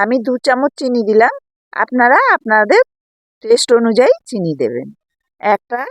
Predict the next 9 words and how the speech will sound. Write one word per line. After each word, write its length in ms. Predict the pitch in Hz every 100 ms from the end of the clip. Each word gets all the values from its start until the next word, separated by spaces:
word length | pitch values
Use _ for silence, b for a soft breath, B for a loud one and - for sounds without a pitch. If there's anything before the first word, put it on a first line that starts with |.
| 523 269
লঙ্কা 380 | 202 196 - 453 -
কুচিয়ে 340 | 226 190 170 156
দিলাম, 260 | 143 139 151 _ _ _ _ -
আমি 140 | 240 262 247
বেশি 200 | 240 269
লঙ্কাও 300 | 254 247 262 247
দিলাম 220 | 240 226 214 226
না, 80 | 494 466
আপনারা 300 | 285 240 226